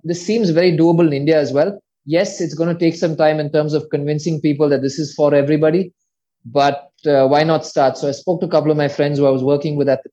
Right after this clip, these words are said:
time, and, uh, I said, "Guys, this, this is really cool abroad." Took them to one race in Singapore, and then they were all sold.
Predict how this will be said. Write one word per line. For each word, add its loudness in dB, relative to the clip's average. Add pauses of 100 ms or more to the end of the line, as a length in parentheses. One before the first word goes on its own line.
time, -4
and, -2
uh, 4 (560)
I -4
said, 0
"Guys, 4
this, -8 (220)
this -2
is 2
really 4
cool 4
abroad." 2 (380)
Took 2 (100)
them 4
to 4
one 2
race 2
in -2
Singapore, 0 (320)
and -6
then 0
they 2
were 4
all 4
sold. 0